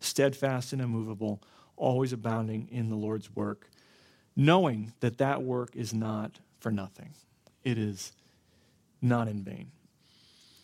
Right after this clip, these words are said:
And so I wish I could tell you more about your resurrected body, what it's gonna look like, how old you're gonna be,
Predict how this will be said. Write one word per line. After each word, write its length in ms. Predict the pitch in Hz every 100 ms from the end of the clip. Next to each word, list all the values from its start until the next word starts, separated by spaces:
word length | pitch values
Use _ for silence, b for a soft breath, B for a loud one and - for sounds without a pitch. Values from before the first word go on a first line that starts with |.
| B -
And 80 | 120
so 140 | 139
I 20 |
wish 200 | 135 175
I 20 | 160
could 140 | 147
tell 160 | 170 165
you 100 | 143
more 240 | 147 160
about 240 | 143 147
your 100 | 139
resurrected 560 | 139 139 135 135 127 135
body, 300 | 131 135 131
what 140 | 131
it's 120 | 131 -
gonna 180 | 127
look 240 | 120 131 -
like, 260 | 135 127
how 120 | 113 120
old 300 | 123 131 123
you're 80 |
gonna 160 | 131 131
be, 420 | 117 120 120 120